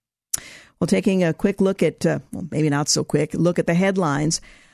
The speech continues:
Unaffiliated candidate Betsy Johnson announced today that she has, in fact, gathered the requisite number of signatures to make her bid for Oregon governor official and appear on the November ballot alongside Democrat Tina Kotek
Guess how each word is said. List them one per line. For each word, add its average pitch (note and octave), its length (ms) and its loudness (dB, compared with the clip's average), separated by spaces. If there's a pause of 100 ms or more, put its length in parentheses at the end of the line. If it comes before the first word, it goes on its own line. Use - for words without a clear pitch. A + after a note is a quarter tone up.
(120)
Unaffiliated B3 800 4
candidate A3 520 2
Betsy C4 380 2
Johnson B3 600 4
announced D#3 520 2
today D#3 400 2
that F3 180 0
she B3 300 2
has, A#3 260 2
in A#3+ 220 4
fact, F#3 480 2
gathered F3+ 420 2
the A3+ 80 4
requisite F#3 540 0
number F3 260 2
of G3+ 80 2
signatures E3 680 0 (400)
to C#3 80 2
make E3 220 2
her F#3 60 4
bid F3 220 2
for - 160 -2
Oregon E3+ 380 2
governor F3 340 2
official F#3 540 2
and G#3 240 4
appear G3 280 2
on F3+ 140 2
the F3+ 60 2
November E3 360 2
ballot G3 460 0
alongside E3+ 680 0
Democrat E3+ 480 -2
Tina D#3+ 240 0
Kotek A3+ 480 0